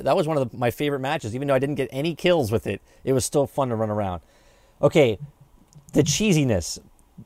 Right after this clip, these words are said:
If you cheese something in the game, the number one cheese thing that people liked the most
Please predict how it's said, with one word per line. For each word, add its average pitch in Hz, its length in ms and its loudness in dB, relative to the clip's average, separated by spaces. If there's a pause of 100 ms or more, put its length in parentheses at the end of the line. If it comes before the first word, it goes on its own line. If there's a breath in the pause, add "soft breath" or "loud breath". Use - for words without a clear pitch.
(300)
If 127 140 -4
you 165 100 0
cheese 202 340 0
something 117 400 2
in 120 60 -2
the 120 80 -2
game, 110 420 -2 (380 soft breath)
the 135 80 2
number 165 340 2
one 175 240 4
cheese 170 420 -2
thing 151 260 -2
that 131 120 0
people 151 260 -4
liked 135 220 2
the 151 80 -2
most 113 480 -2